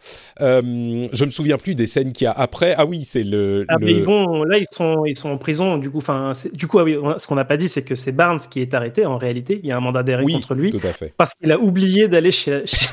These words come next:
Speaker 2: chez sa
Speaker 1: <laughs> Chez la
Speaker 2: thérapeute.
Speaker 1: psy, ouais.
Speaker 2: <laughs> Il a
Speaker 1: Et du
Speaker 2: raté
Speaker 1: coup, il y a
Speaker 2: un
Speaker 1: la
Speaker 2: rendez-vous.
Speaker 1: session de psy, euh, assez, assez bien foutue. Un peu courte,
Speaker 2: Ouais.
Speaker 1: j'aurais aimé qu'elles soient un peu plus longues, mais c'est assez drôle. Et puis, on comprend effecti-, effectivement la, la frustration et la détresse de Bucky,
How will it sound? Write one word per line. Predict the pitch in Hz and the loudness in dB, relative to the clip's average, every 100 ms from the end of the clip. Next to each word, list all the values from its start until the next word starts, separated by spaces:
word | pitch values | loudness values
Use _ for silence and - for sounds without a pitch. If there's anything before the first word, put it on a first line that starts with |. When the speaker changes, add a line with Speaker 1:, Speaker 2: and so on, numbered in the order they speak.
| 175 | 0
Speaker 2:
chez | 156 196 | 0 2
sa | 180 | 2
Speaker 1:
<laughs> | |
Chez | 147 | 2
la | 147 131 | 2 2
Speaker 2:
thérapeute. | 127 190 | 2 2
Speaker 1:
psy, | 214 170 | 2 0
ouais. | 135 123 - _ | 0 0 -2 _
Speaker 2:
<laughs> | - - - - - - 302 - - | 0 2 2 2 0 2 -2 -2 -2
Il | 156 | 2
a | 143 | 4
Speaker 1:
Et | 139 | 4
du | 147 | 4
Speaker 2:
raté | 170 | 4
Speaker 1:
coup, | 220 | 6
il | |
y | 180 | 6
a | |
Speaker 2:
un | |
Speaker 1:
la | 139 | 6
Speaker 2:
rendez-vous. | 139 147 | 4 4
Speaker 1:
session | 190 269 226 220 | 4 2 0 2
de | 165 | 2
psy, | 147 - - 202 240 214 160 | 0 -4 -4 -2 -2 -2 0
euh, | 139 127 123 | 2 2 0
assez, | 151 160 - 262 226 - | 0 -2 -2 -4 -4 -4
assez | 165 - 196 | -6 -4 -6
bien | 165 143 170 | -4 0 0
foutue. | 180 156 143 - 156 208 - - | -2 -8 -8 -6 -4 -6 -8 -2
Un | 202 | -2
peu | 240 | 0
courte, | 269 269 339 165 | -4 -2 -2 0
Speaker 2:
Ouais. | - 151 156 | 0 0 -2
Speaker 1:
j'aurais | 165 156 | 0 0
aimé | 185 247 | 0 -2
qu'elles | 240 135 | -2 -2
soient | - 139 | 0 -2
un | |
peu | 147 | -2
plus | 135 131 | -4 -4
longues, | 170 | -2
mais | 147 | -2
c'est | 113 127 | -2 0
assez | 120 - 123 | 0 0 -2
drôle. | 110 151 202 - - - - | 0 2 0 -4 -12 -14 -6
Et | 131 | -4
puis, | - | 0
on | 139 | 0
comprend | - 123 - 160 | 0 -2 0 0
effecti-, | 123 107 123 117 | -2 -4 -6 -4
effectivement | 135 107 120 - 104 123 143 | -4 -4 -4 -6 -6 -2 0
la, | 123 101 95 - - | 2 2 -2 -6 -4
la | 110 | -4
frustration | - 151 127 135 120 - 151 | -2 -4 -4 -2 -2 -2 0
et | |
la | 110 104 | 0 -2
détresse | 107 104 139 135 - | -2 -4 -2 -2 -2
de | 107 | -2
Bucky, | 104 98 - 160 | -2 -4 -6 -10